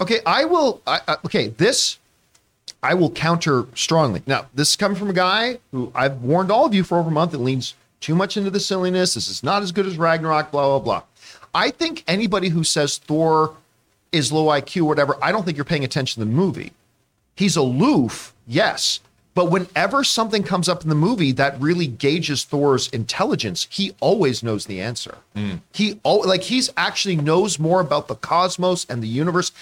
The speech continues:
Speaker 1: and that comes out. Does he play it aloof? Yes. But when he's, like, force projecting himself to talk to the Asgardian kids,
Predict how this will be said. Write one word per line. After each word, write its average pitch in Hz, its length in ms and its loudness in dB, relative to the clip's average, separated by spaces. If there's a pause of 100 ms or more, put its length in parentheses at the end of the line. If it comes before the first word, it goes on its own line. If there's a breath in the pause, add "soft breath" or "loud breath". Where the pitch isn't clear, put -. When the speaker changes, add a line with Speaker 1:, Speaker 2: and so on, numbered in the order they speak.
(220 loud breath)
Speaker 1:
and 139 160 0
that 214 160 0
comes 220 200 -2
out. - 360 -4
Does 175 160 0
he 180 80 -2
play 156 260 -2
it 156 80 0
aloof? 165 380 0
Yes. - 400 -2 (480 soft breath)
But 185 160 4
when 196 160 2
he's, 190 240 0
like, 175 260 -2 (480)
force 247 420 2
projecting 143 600 0
himself 139 360 0
to 127 80 -6
talk 143 340 -4
to 127 280 0
the 120 160 0
Asgardian 117 500 0
kids, 190 380 0